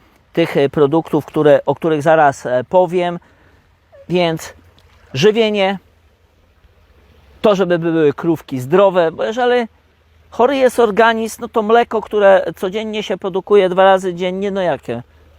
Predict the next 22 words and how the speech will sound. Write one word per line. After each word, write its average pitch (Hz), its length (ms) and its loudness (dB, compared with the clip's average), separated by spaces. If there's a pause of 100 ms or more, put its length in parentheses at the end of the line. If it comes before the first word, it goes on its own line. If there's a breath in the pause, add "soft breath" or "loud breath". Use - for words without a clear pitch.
(140)
No 220 160 2
zdrowe 240 320 0
być 247 240 -6
nie 262 100 -2
może. 196 440 0 (260 soft breath)
Będzie 196 300 2
oczywiście, 175 480 -2
kochani, 151 580 0 (280 soft breath)
chore. 190 400 2 (1120 soft breath)
I 180 100 2
mamy, 226 440 2 (180 loud breath)
mamy 220 320 0
ten 180 200 -6
pokarm 180 480 -2
bogów, 180 480 0
to 170 160 0
co 160 180 0
jest 147 460 -2
najkorzy-, 175 540 0
na-, 156 260 -2 (640 soft breath)
najlepszy 226 560 0
pokarm, 202 520 -2